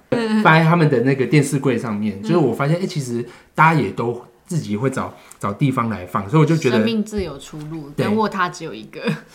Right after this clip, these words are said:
Speaker 2: 所以这样看起来好像其实不一定，就是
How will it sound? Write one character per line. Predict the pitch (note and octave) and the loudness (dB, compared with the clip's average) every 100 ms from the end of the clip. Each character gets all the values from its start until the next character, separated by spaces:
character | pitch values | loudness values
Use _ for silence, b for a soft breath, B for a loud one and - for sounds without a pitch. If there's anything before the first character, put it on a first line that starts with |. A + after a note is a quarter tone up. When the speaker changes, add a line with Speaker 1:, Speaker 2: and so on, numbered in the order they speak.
| B B B - | B B B -4
Speaker 2:
所 | E3 | 2
以 | |
这 | G3 | 4
样 | |
看 | F#3+ G#3+ | 6 6
起 | D3+ | 6
来 | |
好 | G#2 | 4
像 | B2+ D#3 | 4 2
其 | - | 2
实 | A2+ A2 | -4 0
不 | F3 C3 | 4 4
一 | |
定， | C#3+ C3+ | 4 2
就 | B2+ B2+ | 2 0
是 | C3 A#2+ | 0 -2